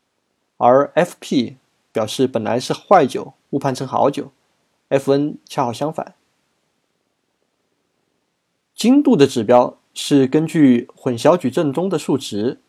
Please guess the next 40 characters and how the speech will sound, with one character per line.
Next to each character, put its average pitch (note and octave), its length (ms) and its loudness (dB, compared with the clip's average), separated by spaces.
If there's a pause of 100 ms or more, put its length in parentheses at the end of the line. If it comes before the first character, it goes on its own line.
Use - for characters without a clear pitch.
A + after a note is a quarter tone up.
进 C#3+ 120 -4
行 C#3+ 160 -6
二 D#3 200 2
次 D3+ 120 -6
计 D3+ 160 -4
算 C#3+ 340 -4
得 A2+ 180 -4
出 E3 240 -6
的。 C3+ 240 -4 (1000)
对 D3 140 4
于 D3+ 100 4
精 A3 200 0
确 A3 160 2
的 B2+ 80 2
模 A2 200 -4
型， A2+ 280 -12 (640)
在 C3+ 180 2
对 E3 160 2
角 A#2+ 140 0
线 C#3 200 -4
上 C3 160 0
面 A#2 360 -4
，T - 160 -2
P D3 300 -2
和 C3+ 140 -6
T C#3 220 -4
N D#3 140 0
的 E3 120 -2
占 B2+ 220 -2
比 - 100 -10
一 - 220 -10
定 B2 100 -6
要 G#2+ 140 -8
高。 A#2+ 320 -4 (2500)
这 F3 140 2
些 F#3 100 8
性 G3 220 2
能 D3 120 4
指 B2 160 -4
标 C#3+ 360 2